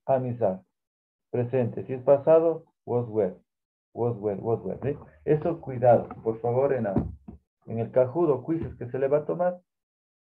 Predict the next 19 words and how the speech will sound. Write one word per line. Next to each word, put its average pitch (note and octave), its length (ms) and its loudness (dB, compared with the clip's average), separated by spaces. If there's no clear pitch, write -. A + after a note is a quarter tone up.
yo A#2+ 100 -4
le A#2+ 100 0
voy B2 120 4
a B2 40 -8
poner A#2+ 280 0
esto A2+ 240 -6
así, G2+ 260 -12
¿no? A2 240 -10
En G2+ 80 -8
vez A#2+ 180 2
de C3 120 4
be, D#3 180 2
usted A#2+ 220 -4
tiene A2 200 -6
que G2+ 100 -6
poner G#2 280 -4
am A#2 180 -2
is A#2+ 100 -4
that, A2+ 240 2